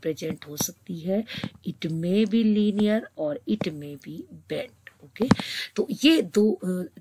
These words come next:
तीन तरीके से हम इनको और divide कर सकते हैं mode, mode of, अ, अ, bonding के आधार पर। तो अगर nitrosyl terminal है तो वो, अ, terminal, अ, nitrosyls को हम तो, अ, further classify कर सकते हैं दो भागों में,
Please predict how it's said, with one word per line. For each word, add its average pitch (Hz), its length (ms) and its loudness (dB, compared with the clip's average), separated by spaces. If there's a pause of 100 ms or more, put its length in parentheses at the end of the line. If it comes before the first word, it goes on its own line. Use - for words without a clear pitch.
तीन 269 220 6
तरीके 190 400 2
से 190 160 0
हम 170 180 -4
इनको 165 240 -6
और 202 200 2
divide 214 360 2
कर 202 120 0
सकते - 340 -6
हैं 202 240 2 (360)
mode, 220 300 10
mode 220 480 2 (140)
of, 170 200 -2 (420)
अ, 175 60 -6
अ, 170 320 -2
bonding 185 600 8
के 165 80 -4
आधार - 440 -8
पर। - 120 -14 (240)
तो - 60 -4
अगर 185 300 2
nitrosyl 185 600 0
terminal 196 600 0
है 214 200 2 (500)
तो 208 200 6 (160)
वो, 269 160 6
अ, 196 300 0
terminal, 202 680 4
अ, 175 380 -4
nitrosyls 226 680 0
को 190 160 -6
हम 165 160 -8
तो, 180 280 -4
अ, 160 260 -6
further 190 360 -4
classify 202 500 -2
कर 196 140 -4
सकते 190 300 -6
हैं 196 100 -6
दो 196 140 -6
भागों 180 340 -6
में, 208 160 -4